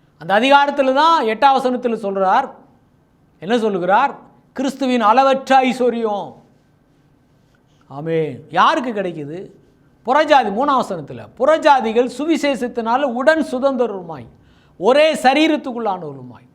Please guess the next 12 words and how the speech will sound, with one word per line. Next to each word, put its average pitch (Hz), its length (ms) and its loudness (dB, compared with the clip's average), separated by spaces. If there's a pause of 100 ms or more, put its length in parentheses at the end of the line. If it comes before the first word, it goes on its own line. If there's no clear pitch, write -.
(140)
ஒரே 320 320 -2
சரீரமான 294 760 2
பிறகு, 185 520 -12 (1800)
விவாகத்துக்குரிய 233 680 2
காரியத்துல 208 600 -2
சொல்லுவாங்க 180 380 -8
இல்லையா, 160 300 -12 (680)
"அவர்கள் 220 320 0
இருவராயிராமல் 247 840 0
ஒரே 269 340 4
மாம்சமாய் 233 560 0
இருப்பார்கள்." 147 440 -12